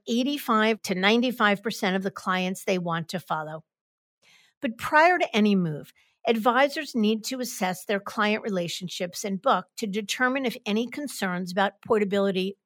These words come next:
are legitimate. That means conducting a thorough review of any non-portable positions and evaluating the impact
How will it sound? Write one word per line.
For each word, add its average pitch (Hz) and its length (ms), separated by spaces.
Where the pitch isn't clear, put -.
are 196 140
legitimate. 170 540
That 285 300
means 190 400
conducting 220 580
a 180 80
thorough 269 480
review 190 560
of 180 140
any 180 180
non-portable 214 840
positions 175 680
and 226 160
evaluating 247 720
the 208 160
impact 220 520